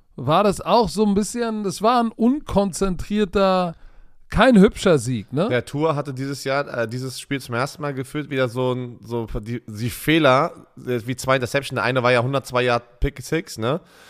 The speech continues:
Speaker 2: Ähm, dann hat er noch eine Interception und das, ja, diese Turnover sind dann, dann auch, ähm, ähm,
Speaker 1: Ja, oh, und vor allem
Speaker 2: Ach-,
Speaker 1: in der Red
Speaker 2: Achane,
Speaker 1: Zone.
Speaker 2: Ach-, nee, wie, warte, wie, wie möchte, möchte ich
Speaker 1: Achane.
Speaker 2: ausgesprochen?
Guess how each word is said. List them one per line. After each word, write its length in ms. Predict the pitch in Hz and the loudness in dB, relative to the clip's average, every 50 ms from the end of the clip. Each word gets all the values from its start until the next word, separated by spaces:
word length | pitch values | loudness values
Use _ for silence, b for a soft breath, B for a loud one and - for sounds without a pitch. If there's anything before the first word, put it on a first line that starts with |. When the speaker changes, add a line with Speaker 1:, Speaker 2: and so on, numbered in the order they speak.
| B B B B B | B B B B B
Speaker 2:
Ähm, 320 | 104 110 113 113 113 110 107 | 0 2 2 2 2 0 0
dann 120 | 120 117 | -2 -2
hat 140 | 123 127 135 | -2 0 0
er 80 | 123 117 | 0 0
noch 200 | 117 131 143 156 | 2 0 0 0
eine 100 | 160 151 | -2 -2
Interception 580 | 147 156 147 - - 151 151 143 - 165 151 | -2 -2 -4 -2 -2 -4 -4 -4 -6 -6 -4
und 140 | 131 123 117 | -4 -4 -4
das, 240 | 117 113 - - - - | -6 -8 -12 -16 -16 -12
ja, 220 | - 131 160 156 | -8 -6 -4 -4
diese 240 | 120 117 113 117 - | -4 -4 -6 -6 -6
Turnover 460 | - - 131 147 156 156 139 143 131 | -4 -2 -2 -2 -2 -2 -2 -2 -4
sind 160 | 123 135 123 | -4 -4 -6
dann, 180 | 131 131 131 123 | -4 -4 -2 -2
dann 220 | 123 127 127 123 | -2 -2 -2 -2
auch, 180 | - 123 120 117 - | -2 -2 -2 -2 -2
ähm, 240 | 110 110 104 104 - - | -4 -2 -4 -4 -6 -8
ähm, 160 | 110 104 101 - b b | -8 -8 -8 -10 b b
Speaker 1:
Ja, 600 | 120 117 131 135 143 147 156 160 160 156 160 151 - | -10 -6 -4 -2 0 0 2 2 2 2 2 0 0
oh, 200 | 147 156 170 170 | 0 2 4 2
und 300 | 160 - 151 160 135 - | 2 0 -2 -6 -4 -4
vor 180 | - - 165 - | -4 -4 -2 2
allem 180 | 151 135 147 | 2 2 2
Speaker 2:
Ach-, 60 | - 175 | 4 4
Speaker 1:
in 60 | 175 | 4
der 140 | 175 156 147 | 4 6 6
Red 160 | 147 156 185 | 8 8 8
Speaker 2:
Achane, 260 | 214 175 170 190 202 | 8 8 6 6 6
Speaker 1:
Zone. 220 | 139 117 104 92 98 | 4 2 0 -2 0
Speaker 2:
Ach-, 140 | - 147 147 - - | 0 0 0 -2 -4
nee, 160 | 143 147 139 | -2 -2 0
wie, 180 | 175 165 120 | -2 0 2
warte, 260 | 127 139 147 147 127 120 | 2 2 2 2 -2 -2
wie, 140 | 147 156 139 | -2 -4 -4
wie 180 | 123 127 156 151 | -4 -6 -4 -4
möchte, 280 | 160 160 - - - | -4 -6 -6 -8 -10
möchte 240 | 147 135 147 - 165 | -8 -8 -2 2 6
ich 60 | 185 | 6
Speaker 1:
Achane. 40 | 208 | 6
Speaker 2:
ausgesprochen? 500 | 220 - - - 185 165 143 127 110 107 | 6 4 2 2 4 4 4 4 0 -4